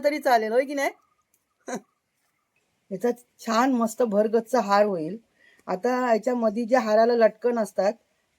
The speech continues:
त्याच्यासाठी मी बघते कोणती रंगीत फुलं आहेत का, आणि छान मस्त देवासाठी एक हार बनवते. चला, हाराच्या मध्ये लटकन करण्यासाठी मी ही ना,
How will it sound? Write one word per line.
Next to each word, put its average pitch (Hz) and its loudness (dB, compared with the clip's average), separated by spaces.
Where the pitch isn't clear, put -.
त्याच्यासाठी 254 0
मी 277 -2
बघते 247 2
कोणती 233 0
रंगीत 214 -2
फुलं 226 0
आहेत 190 -2
का, 196 -2
आणि 214 -8
छान 233 -6
मस्त 220 -8
देवासाठी 214 -2
एक 226 0
हार 214 0
बनवते. 165 -6
चला, 240 2
हाराच्या 262 2
मध्ये 269 4
लटकन 262 4
करण्यासाठी 247 0
मी 262 -2
ही 269 -4
ना, 269 0